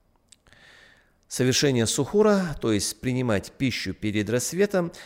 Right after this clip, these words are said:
не является условием поста. Однако сухур желателен, так как он способствует лёгкому прохождению поста. Посланник Аллаха, мир ему и благословение Аллаха, сказал:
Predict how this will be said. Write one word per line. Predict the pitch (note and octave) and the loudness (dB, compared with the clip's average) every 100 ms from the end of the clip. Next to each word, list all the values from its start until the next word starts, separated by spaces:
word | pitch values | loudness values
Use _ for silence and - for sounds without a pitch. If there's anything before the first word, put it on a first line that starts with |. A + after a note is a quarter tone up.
| - | -8
не | C#3+ G3+ | -2 0
является | C#3+ B2+ D3 - D3+ - - | 4 4 2 2 0 0 -2
условием | A2 - G2+ A2 A2+ A2 | -4 -2 0 0 0 -2
поста. | G#2+ A#2+ - - D2+ D2+ _ _ _ _ - - - _ | -4 -4 -4 -6 -8 -8 _ _ _ _ -20 -20 -20 _
Однако | G#2 G#2+ G#2+ G#2+ G2+ - | -2 0 0 0 0 -4
сухур | - C#3+ - A3 A3 - | -4 -4 0 0 0 -4
желателен, | G#2 C#3 C3+ F2+ - A2+ D#3 F3+ - - - | -4 0 2 2 0 0 0 -2 -10 -20 -8
так | G2 | -4
как | G2 - | -4 -2
он | F#3 G3+ | -2 -2
способствует | - G#2 E3+ D#3 - C3+ C#3 - - - | -4 -4 -4 -4 -6 -4 -4 -4 -16 -4
лёгкому | G2 E3 F#3+ C#3 C3 | 0 2 0 -2 -4
прохождению | - - - E2+ E2+ A#2+ A2 | -4 -6 -6 -6 -2 -2 -2
поста. | G#2 A2 - - - - _ _ _ _ _ - - - - | -2 -4 -6 -8 -12 -16 _ _ _ _ _ -20 -20 -20 -6
Посланник | G2+ C3+ C#3 | -2 0 4
Аллаха, | E3 G3+ G3 G3 F3+ - | 4 4 4 2 0 -2
мир | A#2+ C3+ | 0 2
ему | G2+ F#2 | 2 0
и | D#2+ G#2+ G2+ | -2 -2 -2
благословение | G#2 G#2 A#2 A#2+ A#2+ A2 | -2 -2 -2 -2 0 0
Аллаха, | A2+ F3 C3+ | 0 0 -2
сказал: | - C#3 A#2 E2 D#2 | -4 -4 -2 -4 -6